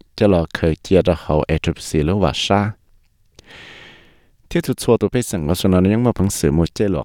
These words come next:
kia tao cho tấm bằng ở trò năng phện dễ đa, trò lũ website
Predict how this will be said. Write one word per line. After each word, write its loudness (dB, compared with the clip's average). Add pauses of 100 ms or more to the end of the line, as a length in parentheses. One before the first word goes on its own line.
kia 2
tao 2
cho 0
tấm 0
bằng -2
ở -2 (120)
trò 2 (200)
năng 0
phện -6
dễ 0 (100)
đa, 0 (460)
trò 2
lũ 2
website 0